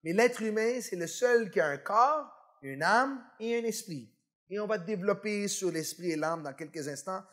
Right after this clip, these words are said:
Mais dans ce segment-là, je veux toucher sur l'aspect du corps. Quand Dieu nous a créés, notre corps, au commencement que Dieu nous a créés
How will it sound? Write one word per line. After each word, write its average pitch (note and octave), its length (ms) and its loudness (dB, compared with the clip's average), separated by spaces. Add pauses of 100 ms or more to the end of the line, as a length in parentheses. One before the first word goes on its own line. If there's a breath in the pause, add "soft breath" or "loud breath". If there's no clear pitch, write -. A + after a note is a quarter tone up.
(180 soft breath)
Mais D#3+ 120 -2
dans F#3+ 160 2
ce G3 160 0
segment-là, F3 580 2
je E3 120 -6
veux G#3 100 -8
toucher G#3 360 -8
sur - 180 -8
l'aspect F3+ 480 -2 (200 loud breath)
du D3 140 -6
corps. B2+ 380 -2 (1300 soft breath)
Quand B4+ 260 6
Dieu C4 300 4
nous A3+ 160 4
a F#3+ 40 8
créés, E3+ 460 -4
notre B3 300 4
corps, G3 440 4
au F3 100 2
commencement B3 520 4
que F3+ 120 -2
Dieu D3+ 140 -8
nous F#3+ 160 -4
a D3 60 0
créés B2+ 380 -12